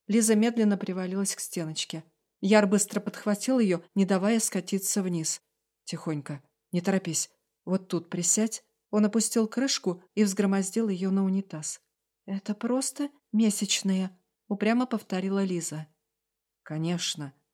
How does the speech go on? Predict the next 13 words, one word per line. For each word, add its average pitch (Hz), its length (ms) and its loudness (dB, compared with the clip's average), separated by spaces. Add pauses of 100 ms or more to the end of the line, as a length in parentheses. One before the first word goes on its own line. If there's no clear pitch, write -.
(140)
но 170 220 0
мы 196 280 4
все - 360 -2
же 240 140 4
покажемся 175 720 -4
врачу. 202 520 -2 (360)
На 208 80 8
всякий 190 360 0
случай. 170 580 -4 (400)
Вот 196 180 2
прямо 190 240 4
сейчас 185 580 0
возьмем 180 580 0